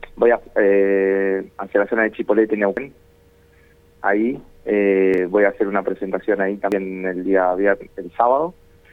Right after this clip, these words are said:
y bueno, y después sigo para Junín de los Andes, San Martín de los Andes, Bariloche, y bueno, y ahí quedan unos días por ahí.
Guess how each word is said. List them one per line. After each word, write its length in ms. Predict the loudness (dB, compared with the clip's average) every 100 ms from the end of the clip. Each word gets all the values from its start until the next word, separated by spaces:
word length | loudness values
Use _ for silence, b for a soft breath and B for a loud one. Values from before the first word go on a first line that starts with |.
| b _ -8
y 300 | -4 -2 0
bueno, 160 | 0
y 60 | 0
después 280 | -2 -2 0
sigo 200 | 2 2
para 200 | 2 0
Junín 260 | -2 -6 0
de 60 |
los 160 | 0 2
Andes, 320 | 0 0 -4
San 100 | -4
Martín 300 | -4 -4 -4
de 60 | -4
los 140 | -2
Andes, 440 | -2 -2 -4 -4 -2
Bariloche, 800 | -2 0 0 -2 -2 -2 0
y 80 | -2
bueno, 260 | -4 -4 -2
y 60 | -2
ahí 140 | -2
quedan 200 | -2 -2
unos 200 | -4 -6
días 180 | -2 -2
por 180 | -2 -4
ahí. 140 | -4